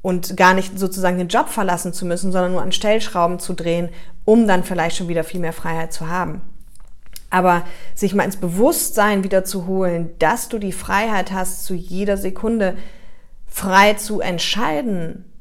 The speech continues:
was du tun willst und was nicht, das ist ein ganz, ganz wichtiger Punkt. Weil der ist den meisten Menschen so im Alltag so völlig abhanden gekommen.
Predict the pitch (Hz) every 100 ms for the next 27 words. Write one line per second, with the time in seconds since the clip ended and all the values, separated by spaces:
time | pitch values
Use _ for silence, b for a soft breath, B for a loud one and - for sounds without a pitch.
0 | - - 185 170 208 208 - 202 - 214
1 | 196 175 226 247 - - 185 170 170 -
2 | 196 240 - - B B 185 208 220 196
3 | 180 196 196 170 165 180 - 165 156 -
4 | 180 - - - - b b b b -
5 | 190 208 226 - 208 190 220 226 208 196
6 | 190 190 185 185 165 196 196 175 - 180
7 | 175 208 208 185 170 180 180 180 165 -
8 | -